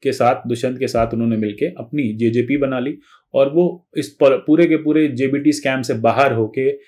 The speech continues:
बाइज्जत बरी होके पॉलिटिकल मेन कोर्स में आ गए। ठीक है, तो उनका जो मेन, अ,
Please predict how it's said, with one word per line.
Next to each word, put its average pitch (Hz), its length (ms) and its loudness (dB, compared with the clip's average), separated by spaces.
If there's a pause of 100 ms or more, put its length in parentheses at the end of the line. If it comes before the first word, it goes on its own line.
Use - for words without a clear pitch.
(220)
बाइज्जत 139 440 4
बरी 127 260 2
होके 113 240 -2
पॉलिटिकल 120 680 2
मेन 117 280 0
कोर्स 110 340 -4
में 165 180 -8 (280)
आ 92 80 -4
गए। - 160 -12 (120)
ठीक - 160 -6
है, 147 60 -2
तो 135 120 -6
उनका 123 420 -4 (400)
जो 120 80 -4
मेन, 135 300 0
अ, 113 480 0